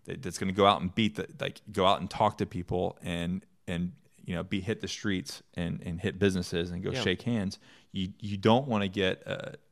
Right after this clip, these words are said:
Speaker 1: an introvert to do that, or somebody that's, that is a quality control, like a data entry person. You want that high D that's, that's a, that's an extrovert, that's, uh, an influencer. Almost, I'm a, I'm a D I,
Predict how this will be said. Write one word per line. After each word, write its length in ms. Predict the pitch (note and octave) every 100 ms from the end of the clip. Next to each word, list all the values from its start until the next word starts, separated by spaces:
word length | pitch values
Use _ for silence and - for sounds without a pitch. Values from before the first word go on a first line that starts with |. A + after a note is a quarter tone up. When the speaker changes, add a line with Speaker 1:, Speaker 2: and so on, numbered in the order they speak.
| -
Speaker 1:
an 100 | F#2+
introvert 560 | G2+ G#2+ F#2 F2+ F2+ - _ _ _ -
to 100 | F2+
do 220 | G2+ F#2+
that, 260 | E2+ E2+ -
or 240 | F2+ F2 F2
somebody 420 | - G2 F2+ F2+
that's, 320 | F2 E2+ - -
that 200 | F#2+ E2+
is 120 | A2+
a 60 | A2
quality 280 | - F#2+ F2+
control, 360 | F#2 F2 F#2 F2
like 120 | F2
a 60 |
data 300 | E2+ F2+ F2
entry 260 | F#2 G2 F#2+
person. 320 | - F2+ - F#2
You 100 | F#2+
want 200 | F#2 F2+
that 140 | F#2
high 240 | - F2 F2
D 340 | G2+ A2+ G2
that's, 280 | F#2+ - - - -
that's 180 | - -
a, 80 | - -
that's 200 | E2+ E2+
an 80 |
extrovert, 540 | - F#2+ - G2 F#2+ F2+ - - -
that's, 300 | F2+ - F2+
uh, 200 | D#2+ -
an 140 | F#2 F2+
influencer. 640 | G#2+ G#2+ G2+ F#2+ - F#2+
Almost, 260 | A2 G#2+ -
I'm 440 | F2+ - E2+ F2+
a, 80 | G2+
I'm 160 | F#2 G#2
a 40 |
D 240 | F#2 F#2+ F#2
I, 320 | F#2+ E2+ F#2